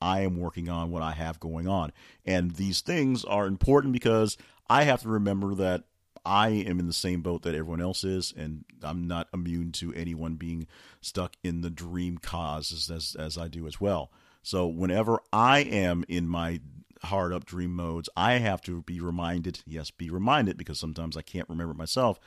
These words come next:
that dreams have their place. Dreams have a great place,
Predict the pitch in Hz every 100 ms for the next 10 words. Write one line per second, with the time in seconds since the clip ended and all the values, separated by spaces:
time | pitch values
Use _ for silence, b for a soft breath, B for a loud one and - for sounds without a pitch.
0 | B B B B B _ 117 120 - _
1 | - 92 98 117 135 135 123 120 104 104
2 | 92 92 - 98 123 - - 80 85 76
3 | 87 87 85 82 82 80 - 92 98 -
4 | 107 113 -